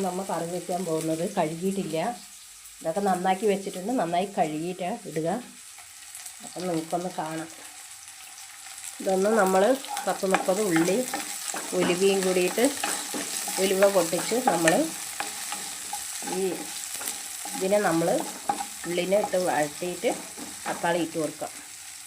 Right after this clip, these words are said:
മാന്തൾ കഴുകിയെടുത്തിട്ടുണ്ട്. നല്ല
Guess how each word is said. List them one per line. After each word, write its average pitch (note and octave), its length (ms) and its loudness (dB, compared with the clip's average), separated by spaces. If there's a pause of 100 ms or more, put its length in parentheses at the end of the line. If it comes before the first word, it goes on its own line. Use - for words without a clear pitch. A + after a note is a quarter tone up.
(3000)
മാന്തൾ G#3 280 4 (100)
കഴുകിയെടുത്തിട്ടുണ്ട്. F#3 760 6
നല്ല F#3 300 6